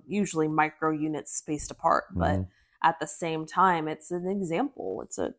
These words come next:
Speaker 1: there's a invitation for us to, to really shift that.
Speaker 2: Yeah. Yeah. I don't think the point of, of why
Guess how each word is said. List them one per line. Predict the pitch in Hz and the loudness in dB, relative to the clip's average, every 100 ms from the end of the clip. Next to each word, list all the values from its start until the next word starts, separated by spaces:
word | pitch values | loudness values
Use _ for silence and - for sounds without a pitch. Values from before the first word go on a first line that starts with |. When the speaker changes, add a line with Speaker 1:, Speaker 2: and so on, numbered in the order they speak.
| _ | _
Speaker 1:
there's | - 185 | -4 -2
a | 185 - - _ | -2 -2 -6 _
invitation | 190 190 180 185 220 160 - | -6 -6 -4 -4 -4 -8 -4
for | 156 156 | -2 -2
us | - - | -4 -4
to, | 165 151 147 - | -2 -2 -4 -8
to | - | -6
really | 151 156 190 156 | -2 -2 -2 -2
shift | - - 175 - | -6 -8 -8 -6
that. | - 58 - _ - | -2 0 -2 _ 12
Speaker 2:
Yeah. | 127 101 - _ _ _ - | 12 12 8 _ _ _ 8
Yeah. | 110 | 12
I | 67 | 12
don't | 151 180 | 12 12
think | 175 160 | 8 6
the | - | 4
point | - 139 120 | 4 6 6
of, | 95 85 - - | 4 2 -10 4
of | 98 95 | 6 6
why | 95 98 98 95 92 87 | 4 6 8 8 6 2